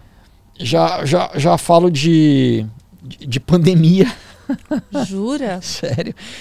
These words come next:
Speaker 1: Tem umas coisas que eu fico surpreso. Eu falo, "Cara, Deus é, é", ó, aqui eu já, já falei de, já falava de pandemia,
Speaker 2: Olha.
Speaker 1: tá?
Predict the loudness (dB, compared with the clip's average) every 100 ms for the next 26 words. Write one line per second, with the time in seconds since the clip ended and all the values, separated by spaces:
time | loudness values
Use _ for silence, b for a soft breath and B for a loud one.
0 | -8 0 0 2 0 2 0 0 -4 -4
1 | -2 -6 2 4 4 2 -4 0 2 2
2 | 0 0 0 2 2 0 -4 -14 -20 -20
3 | -14 -4 -2 2 2 0 -4 -8 -4 -2
4 | -2 -6 -12 -12 -4 -2 0 0 0 -2
5 | -2 -4 -6 -10 _ -6 -4 0 0 -2
6 | -4 -4 -2 -4 -4 -2 -2 -2 -6 -8
7 | -6 -6